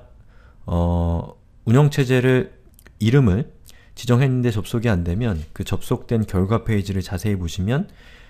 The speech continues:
유저네임을 루트가 아니라 우분투나 다른 걸로 해라 라고 하는 메시지가 있을 수가 있습니다. 그러면 그 메시지에 따라서 유저네임을 지정하시면 되는데,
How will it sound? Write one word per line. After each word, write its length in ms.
유저네임을 720
루트가 460
아니라 420
우분투나 680
다른 320
걸로 280
해라 340
라고 220
하는 180
메시지가 420
있을 180
수가 200
있습니다. 380
그러면 360
그 80
메시지에 540
따라서 380
유저네임을 500
지정하시면 500
되는데, 440